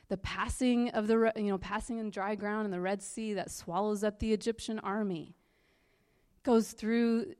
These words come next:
them wandering in the wilderness, just the whole history. And he gets to this verse in, well, bef-, before I go to this verse,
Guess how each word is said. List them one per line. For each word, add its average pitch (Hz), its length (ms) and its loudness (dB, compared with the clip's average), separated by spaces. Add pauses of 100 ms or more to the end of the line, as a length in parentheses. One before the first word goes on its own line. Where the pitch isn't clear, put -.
(140)
them 202 360 2
wandering 226 640 4
in 220 100 2
the 214 80 2
wilderness, 190 640 0
just - 260 -4
the 226 60 0
whole 254 320 2
history. 196 760 -8 (520)
And 226 120 4
he 240 100 6
gets 302 340 2
to 320 100 2
this 247 240 4
verse 214 720 4 (1000)
in, 202 380 4 (1800)
well, 226 240 2
bef-, 220 380 -6
before 285 320 2
I 277 60 4
go 214 300 4
to - 160 -8
this 180 240 -4
verse, 160 540 -8